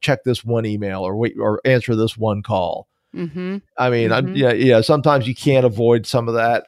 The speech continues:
Speaker 1: but you've really, <laughs> if you're gonna
Speaker 2: Yeah.
Speaker 1: do that,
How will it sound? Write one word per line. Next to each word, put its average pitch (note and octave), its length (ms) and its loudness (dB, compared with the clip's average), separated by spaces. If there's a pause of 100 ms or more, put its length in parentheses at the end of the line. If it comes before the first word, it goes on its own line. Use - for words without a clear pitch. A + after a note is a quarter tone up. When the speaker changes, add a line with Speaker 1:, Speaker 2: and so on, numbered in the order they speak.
Speaker 1:
but G#2 280 -4 (320)
you've A2+ 300 -8
really, C#3 680 4
<laughs> B2 60 -2
if D3 720 2
you're D#3+ 80 8
gonna F3 180 8
Speaker 2:
Yeah. G#3+ 140 4
Speaker 1:
do A3+ 120 0
that, G#3 480 4